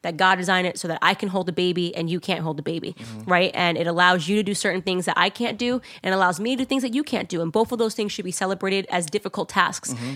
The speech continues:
Speaker 1: Becoming a C E O of a company, it's a very hard task.
Speaker 2: I agree.
Speaker 1: Raising three good children
Speaker 2: I
Speaker 1: is a
Speaker 2: agree.
Speaker 1: very hard
Speaker 2: I agree
Speaker 1: task.
Speaker 2: a hundred thousand percent.
Speaker 1: And there's a yin and there's a yang. And we're, we're, we're now in a society that's trying to foster a disruption of that yin and
Speaker 2: Yeah.
Speaker 1: that yang. And who's gonna hurt?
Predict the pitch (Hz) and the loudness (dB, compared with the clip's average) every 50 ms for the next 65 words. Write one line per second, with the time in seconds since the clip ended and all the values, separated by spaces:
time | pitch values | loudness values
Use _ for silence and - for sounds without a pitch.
0 | 135 - 190 - - 214 214 214 214 214 - 185 - - 240 202 214 214 214 208 | -6 -6 -4 2 2 2 4 4 0 0 0 -4 -4 -4 -4 -2 0 2 2 2
1 | 196 208 - 220 202 - 214 208 214 240 226 - _ _ _ - 214 240 226 214 | 0 2 0 0 2 2 2 2 2 0 0 -4 _ _ _ -4 0 0 2 2
2 | 185 196 185 175 - 202 196 233 320 330 - - - 117 104 98 110 113 117 110 | 4 2 0 2 2 2 2 2 2 -2 -6 -12 -12 -12 -10 -8 -6 -6 -6 -6
3 | 107 110 151 208 233 247 233 202 254 240 202 - - 196 226 240 254 202 240 240 | -8 -2 0 2 2 2 2 2 0 0 -2 -4 -4 -2 0 0 0 2 0 0
4 | 226 190 - 254 247 262 254 294 311 330 339 - - 120 117 120 208 - 226 - | 0 2 0 2 2 2 2 2 2 0 0 -2 -4 -4 -2 -2 0 2 2 2
5 | - 208 208 196 196 196 170 190 180 175 - - 196 165 - 147 165 156 139 123 | 4 4 4 4 4 2 2 0 0 0 0 2 2 2 4 2 0 -2 -2 -2
6 | 143 151 135 151 139 113 - 196 202 202 196 160 202 190 - 208 226 254 285 285 | -2 -4 -2 -4 -4 -2 0 2 2 2 2 2 2 0 2 2 2 2 2 0
7 | 262 262 254 247 262 226 233 220 208 202 202 202 - - 185 180 180 175 170 180 | 0 0 -2 -2 -2 0 0 2 2 2 0 0 -2 -2 -2 -2 -2 -4 -2 0
8 | 202 226 220 - - 175 208 208 208 202 202 214 220 233 247 240 226 226 214 - | 0 0 -2 -4 -4 -2 0 0 0 0 2 2 2 4 2 2 2 0 0 -2
9 | 214 - - 214 208 208 196 175 185 - - 202 185 185 185 190 - - 190 185 | -4 -2 0 2 2 2 0 -2 -4 -4 -2 -2 -2 -2 -2 -6 -2 2 2 2
10 | 185 175 - 196 180 175 185 180 - - 285 320 - - - 220 185 151 196 165 | 2 2 0 -4 -2 -2 -2 -2 0 2 2 2 2 0 0 0 2 2 2 2
11 | 196 175 - 180 185 170 147 185 180 165 - 170 190 214 220 190 175 165 - - | 2 0 2 2 0 0 2 2 0 0 0 2 2 4 4 4 2 0 -6 -10
12 | - - - - 190 190 160 196 214 - - 220 208 202 226 240 330 - - | -16 -10 0 0 2 2 2 0 -2 0 0 0 0 2 2 2 2 2 -2